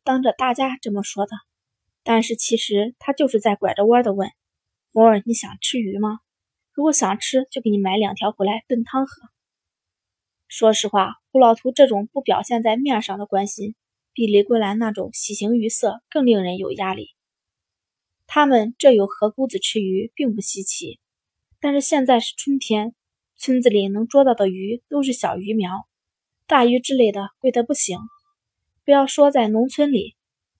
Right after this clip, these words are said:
就算是县城都很少有人吃得起。“不用了，爹，现在家里吃的都挺好的，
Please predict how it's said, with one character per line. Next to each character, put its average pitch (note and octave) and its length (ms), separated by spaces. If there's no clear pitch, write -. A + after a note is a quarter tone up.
就 D4+ 160
算 D4 200
是 D4+ 80
县 C#4+ 260
城 A#3 320
都 A3+ 120
很 G#3 180
少 G#3+ 160
有 F#3+ 140
人 F#3 160
吃 - 160
得 G3+ 120
起。 - 280
“不 - 120
用 C#4 200
了， F#3+ 140
爹， F#3 240
现 A#3 240
在 G#3+ 100
家 A3 180
里 G3+ 160
吃 - 200
的 A3+ 120
都 C4+ 160
挺 C4 280
好 - 160
的， - 160